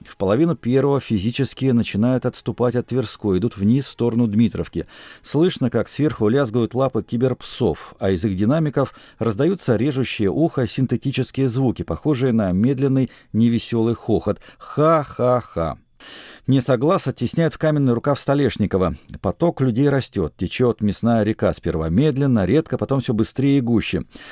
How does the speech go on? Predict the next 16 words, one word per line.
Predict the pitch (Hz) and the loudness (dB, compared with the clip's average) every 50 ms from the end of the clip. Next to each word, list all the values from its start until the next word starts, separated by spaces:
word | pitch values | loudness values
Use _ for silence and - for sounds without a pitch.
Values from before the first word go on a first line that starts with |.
| - - - | -20 -10 -4
Задроты, | 92 95 104 85 - 98 131 151 151 127 - 107 | 0 0 0 2 2 2 2 2 2 2 0 -2
цивилы, | 87 - - 101 92 80 95 135 156 143 139 113 | -2 -2 -4 -2 0 2 2 4 4 4 4 2
дохляки, | 90 - - - 92 90 85 - - 139 156 143 | 2 0 -2 0 0 -2 -2 0 2 2 4 4
женщины, | 110 82 101 143 156 147 127 - 127 120 113 101 | 4 2 0 2 2 2 2 2 2 2 2 2
хипари, | - 113 - - 98 107 127 143 151 - | 0 -4 -2 2 2 2 2 2 0 -2
педики, | - - 131 147 139 139 131 - - 120 | 0 2 2 2 4 2 0 0 -2 -4
торчки, | - - 107 101 - - - - - 151 160 143 - - - - - _ | 0 2 2 2 2 -2 -10 -4 0 2 2 2 0 -8 -20 -20 -20 _
разноцветные, | - 101 123 127 98 104 117 104 - - - 113 123 151 156 - - 143 147 143 143 135 - - - _ _ | 0 2 2 2 2 2 0 0 0 -2 -2 0 2 2 0 2 0 2 2 2 2 0 -2 -6 -14 _ _
неподготовленные. | 107 110 123 135 131 123 - 123 104 95 110 113 - - 104 104 85 80 85 82 78 78 71 60 52 - _ - _ - - - - - - - - | 2 4 4 4 4 2 0 -2 0 2 0 0 2 2 2 2 2 2 0 0 0 -2 -4 -4 -8 -10 _ -20 _ -20 -20 -20 -20 -20 -20 -20 -2
Каждый | - 117 104 92 82 90 92 87 82 | 2 2 2 2 2 0 0 0 -2
проходящий | - - 85 - - 82 76 101 120 117 - - 107 | -2 -4 -6 -4 -4 -2 0 0 0 0 2 -2 0
поворачивает | - 87 85 90 92 120 123 - - 101 95 98 85 - | 0 2 2 4 4 4 2 0 -2 -2 -2 0 -2 -2
голову | 80 95 113 127 131 127 120 110 | -2 2 2 4 4 4 2 0
в | - | -4
сторону | - - 117 120 117 117 120 120 113 - - | -2 0 0 2 4 4 2 2 0 0 0
Охра, | 110 107 98 - - 95 92 95 85 | 2 2 2 2 0 -2 0 0 -2